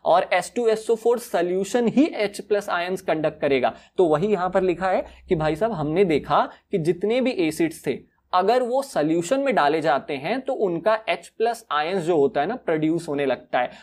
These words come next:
और एच प्लस आयंस एक बार प्रोड्यूस होने लगा इसका मतलब जो भी केमिकल हमने अंदर डाला है वो एसिडिक प्रॉपर्टी शो कर रहा है और साथ साथ में इलेक्ट्रिसिटी भी कंडक्ट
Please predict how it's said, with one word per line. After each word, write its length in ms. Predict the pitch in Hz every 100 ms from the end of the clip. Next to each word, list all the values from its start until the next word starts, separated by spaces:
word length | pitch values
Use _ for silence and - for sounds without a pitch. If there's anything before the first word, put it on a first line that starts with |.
| -
और 120 | 151
एच 180 | 165 160
प्लस 260 | - 214 214
आयंस 280 | 185 202 190
एक 160 | 185
बार 120 | 185
प्रोड्यूस 380 | - 185 175 202
होने 160 | 190 180
लगा 200 | 175 233
इसका 300 | 202 - 180
मतलब 420 | 160 180 226 247 - _
जो 400 | 143 135 190 233 226
भी 220 | 214 311
केमिकल 520 | - 196 190 185 226
हमने 260 | 170 175 175
अंदर 300 | 160 165 170
डाला 320 | 135 135 175
है 280 | 196 262 302 - -
वो 360 | 139 208 - -
एसिडिक 560 | 180 185 202 196 247 -
प्रॉपर्टी 500 | 175 160 160 156 175
शो 240 | - 156
कर 240 | 156 175 170
रहा 240 | 175 185
है 200 | 185 262 - -
और 120 | 160
साथ 260 | 170 180 170
साथ 320 | - 180 -
में 220 | 220 240 156
इलेक्ट्रिसिटी 800 | 160 165 - 190 185 190 233 220
भी 240 | 147 202
कंडक्ट 640 | 202 151 139 151 - -